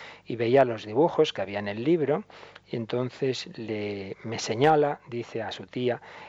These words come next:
las gotas de lluvia, y me dice, "¿Qué es esto?". "Gotas de agua, ya te dije que el diluvio es una lluvia muy fuerte". "No, no, no, no, mira bien, mira bien, gotas de agua, que no, que no, que son lágrimas". "¿De quién?". "Pues de Dios, que está llorando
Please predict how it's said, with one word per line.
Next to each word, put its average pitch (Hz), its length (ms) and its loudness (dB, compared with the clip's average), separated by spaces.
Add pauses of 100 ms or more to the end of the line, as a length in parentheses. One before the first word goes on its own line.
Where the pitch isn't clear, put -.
(120)
las 117 380 -6
gotas 160 380 4
de 160 120 0
lluvia, 160 420 0
y 143 80 -10
me 117 120 -6
dice, 101 260 -10
"¿Qué - 80 0
es 139 120 2
esto?". - 360 0
"Gotas 185 380 -4
de 160 100 -2
agua, 170 260 6
ya 113 120 -4
te 98 100 -14
dije 104 300 -10
que 107 80 -10
el 101 80 -12
diluvio 110 320 -6
es 117 100 -8
una 113 160 -4
lluvia 107 300 -4
muy 107 120 -6
fuerte". 156 380 2
"No, 202 160 4
no, 196 140 2
no, 190 160 2
no, 170 180 0
mira 180 300 4
bien, 113 200 -4
mira 156 200 0
bien, 113 160 -6
gotas 143 340 -2
de 131 80 -2
agua, 135 180 -2
que 127 140 -6
no, 233 140 4
que - 120 -4
no, 208 200 0 (380)
que - 100 -2
son 160 320 2
lágrimas". 160 560 0 (420)
"¿De - 140 -10
quién?". - 380 -4 (340)
"Pues 135 260 4
de 117 140 -4
Dios, 170 400 0 (420)
que - 80 -6
está 139 240 0
llorando 170 580 2